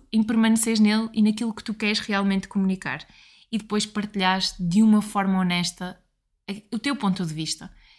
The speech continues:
Aquilo que acontece é, nós temos pontos de vista diferentes e está tudo certo em termos pontos de vista diferentes. Está tudo certo nós termos, eh, dificuldade em falar mais sobre uns temas do que outros. Aquilo que é importante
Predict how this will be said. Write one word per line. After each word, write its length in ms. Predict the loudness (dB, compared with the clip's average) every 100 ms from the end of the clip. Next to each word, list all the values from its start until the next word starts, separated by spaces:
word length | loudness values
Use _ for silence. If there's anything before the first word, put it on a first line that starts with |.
| _ -12
Aquilo 220 | -6 -6
que 100 | -6
acontece 760 | -2 -2 0 0 0 -4 -8 -8 -4
é, 380 | -2 0 -4 -8 _ _ _ _ _
nós 240 | 0 0 2
temos 240 | 0 0
pontos 260 | 0 0 0
de 100 | -2
vista 320 | -2 -2 -4
diferentes 800 | -4 -4 -6 -6 -6 -6 -6 -6
e 40 | -6
está 200 | -4 -6
tudo 280 | -4 -6
certo 440 | -4 0 0 -2 -6
em 60 |
termos 320 | -6 -2 -2 -2
pontos 300 | -4 -4 -4
de 60 |
vista 240 | -6 -6 -6
diferentes. 680 | -6 -6 -6 -4 -6 -10 _ _
Está 140 | -14
tudo 240 | -8 -8
certo 380 | -2 0 -2 -2
nós 220 | -2 -2
termos, 420 | 0 0 0 -2 -6 -16 -20 -20 _
eh, 240 | -4 -4 -2
dificuldade 800 | -2 0 -2 -4 0 2 2 -2 _ _ -8
em 120 | -4
falar 420 | -2 -2 0 0 2
mais 300 | 2 2 0
sobre 260 | -2 -2
uns 160 | 0 0
temas 380 | 0 0 0 -2
do 80 |
que 240 | -6 -4 -4
outros. 480 | -2 -6 -10 -14 -16 _ -20 _
Aquilo 260 | -6 -4 -4
que 120 | 0
é 20 |
importante 800 | 0 0 -2 -2 0 0 -2 -10